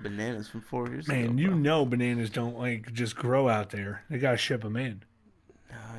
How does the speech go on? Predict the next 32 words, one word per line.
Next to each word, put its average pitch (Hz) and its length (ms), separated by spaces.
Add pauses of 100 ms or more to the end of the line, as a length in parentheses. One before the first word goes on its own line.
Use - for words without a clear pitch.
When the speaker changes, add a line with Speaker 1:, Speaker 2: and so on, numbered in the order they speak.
Speaker 1:
yeah, 117 320
true. 147 540
Speaker 2:
They 127 80
don't 139 200
really 117 200
grow 113 260
anywhere 104 380
around 92 220
here 101 200
either, 101 320
so 104 420
that's 143 220
what 85 80
it 107 140
is. - 160 (1500)
Speaker 1:
Yeah. 117 320
Speaker 2:
Fuck 202 220
it. - 140 (420)
Yo, 147 320
if 127 120
your 180 120
livelihood's 160 520
at 127 140
stake, 143 320 (140)
fucking 139 400
use 165 240
whatever 175 240
you 165 120
got 147 440 (140)
to 123 100
defend 131 440
it. 107 160